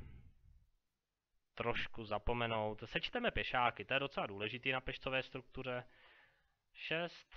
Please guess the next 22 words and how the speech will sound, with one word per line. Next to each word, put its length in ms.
pro 140
bílýho, 800
sedm 260
pro 140
černýho, 420
takže 360
i 60
když, 360
eh, 140
černej 360
s-, 140
ztratí 380
pěšáka 400
na 100
D 200
pět, 260
tak 380
pořád 320
to 100
bude 180
pro 200
bílýho 680